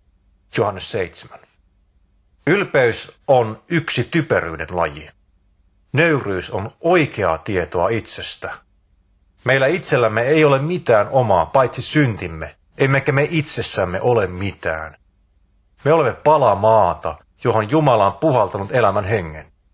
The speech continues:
Tai kuin Abraham sanoo, me olemme tomua ja tuhkaa.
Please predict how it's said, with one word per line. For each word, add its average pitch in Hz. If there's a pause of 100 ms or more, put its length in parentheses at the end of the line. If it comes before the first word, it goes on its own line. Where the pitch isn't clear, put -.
(320)
Tai 113
kuin 120
Abraham 101
sanoo, 85 (640)
me 123
olemme 107
tomua 107
ja 87
tuhkaa. -